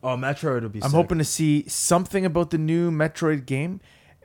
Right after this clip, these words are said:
Speaker 2: and I don't know a hundred percent if they're gonna show it or not because it's been rebooted, or rebooted, re-,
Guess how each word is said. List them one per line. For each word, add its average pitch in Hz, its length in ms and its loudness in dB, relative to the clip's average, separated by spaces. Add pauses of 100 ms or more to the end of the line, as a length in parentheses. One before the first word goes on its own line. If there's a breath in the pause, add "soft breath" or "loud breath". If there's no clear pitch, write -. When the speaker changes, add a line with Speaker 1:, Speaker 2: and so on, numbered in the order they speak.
Speaker 2:
and 120 560 -4 (240)
I - 280 -10
don't 151 140 -4
know 151 420 2
a - 40 -10
hundred 135 200 -2
percent 135 300 0
if - 100 -4
they're 127 100 -2
gonna 117 200 -2
show 120 300 -2
it 135 60 0
or 139 80 -2
not 147 240 -2
because 113 500 -4 (380 loud breath)
it's 147 220 -2
been 143 180 -2
rebooted, 127 640 0
or 117 340 2
rebooted, 104 480 -2
re-, 123 440 0